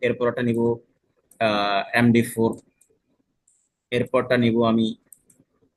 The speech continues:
এমডি এইট, বা এমডাব্লিউ নিয়ে কাজ করলে মিনিমাম দুই ঘর করে বা এক ঘর করে আপনি গ্যাপ রেখে কাজগুলো করবেন। কেমন? এখন এটাই গেল ডাটা রেজিস্টার, ডাটা রেজিস্টারের মধ্যে আপনি কত গ্যাপ রাখবেন। এখন ডাটা রেজিস্টারের সম্পর্কে কার আছে? মেমোরি কোয়েল। কারণ আমরা দেখছি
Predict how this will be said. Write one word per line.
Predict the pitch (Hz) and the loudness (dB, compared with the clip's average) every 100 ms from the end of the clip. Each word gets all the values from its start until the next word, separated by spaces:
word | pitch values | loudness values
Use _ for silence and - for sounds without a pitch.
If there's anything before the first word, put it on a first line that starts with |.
| _ _ _ | _ _ _
এমডি | 113 113 107 110 | 0 2 2 2
এইট, | 107 107 - _ _ _ _ _ | 0 -2 -12 _ _ _ _ _
বা | 110 117 113 131 | 0 2 2 2
এমডাব্লিউ | 127 123 131 | 4 4 4
নিয়ে | 143 143 | 2 2
কাজ | 147 | 0
করলে | 151 | 0
মিনিমাম | 135 147 190 | 2 0 -2
দুই | 185 120 | -4 0
ঘর | 120 123 | 0 0
করে | 156 - | -2 -2
বা | 113 | -2
এক | 107 | -2
ঘর | 117 | -4
করে | 123 | -6
আপনি | 127 | -6
গ্যাপ | 110 110 | -6 -6
রেখে | 123 196 - _ _ - | -6 -6 -6 _ _ -2
কাজগুলো | 113 104 107 | -2 0 -2
করবেন। | - 92 | -4 -10
কেমন? | - _ - 208 - _ _ _ _ _ _ _ | -16 _ -12 -10 -12 _ _ _ _ _ _ _
এখন | 147 165 202 202 _ - | 0 2 0 -2 _ -2
এটাই | 147 180 | 2 4
গেল | 170 196 | 6 6
ডাটা | 196 165 160 | 6 4 4
রেজিস্টার, | 151 147 185 | 2 0 2
ডাটা | 165 139 | 2 4
রেজিস্টারের | 143 - 151 160 | 0 -2 -6 -4
মধ্যে | 143 135 | -4 -4
আপনি | - 147 | -6 -4
কত | 127 110 | -4 -4
গ্যাপ | 107 - | -6 -10
রাখবেন। | 95 - - _ _ _ | -16 -20 -20 _ _ _
এখন | - 208 175 | -4 -4 -2
ডাটা | - 139 | 2 4
রেজিস্টারের | 143 156 180 | 4 2 0
সম্পর্কে | 185 160 160 170 | 0 0 2 4
কার | 170 135 | 4 4
আছে? | 127 | 2
মেমোরি | 110 117 120 | 0 2 2
কোয়েল। | 110 95 - _ - | -2 -6 -10 _ -6
কারণ | 131 | -2
আমরা | 143 | 0
দেখছি | 139 131 214 | 0 -4 -8